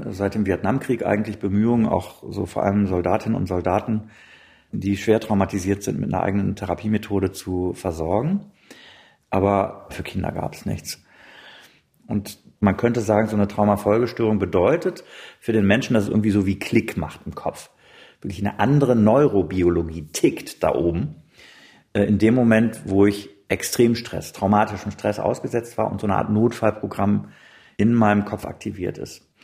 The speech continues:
Und der erste Schritt zur Heilung ist eigentlich dieses Verstehen, was da bei mir los ist. Als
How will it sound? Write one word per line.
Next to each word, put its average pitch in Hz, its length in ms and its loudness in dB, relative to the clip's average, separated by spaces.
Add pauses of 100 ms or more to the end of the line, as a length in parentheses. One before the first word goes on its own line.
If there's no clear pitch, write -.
(640)
Und 110 340 0
der 107 140 2
erste 151 360 2
Schritt 139 280 0
zur 104 200 -2
Heilung 131 300 4
ist - 140 -6
eigentlich 110 400 0
dieses - 640 -6
Verstehen, 127 760 -2
was 113 160 -2
da - 80 -4
bei 98 140 0
mir 95 140 -2
los 87 340 0
ist. - 280 -20
Als - 380 -8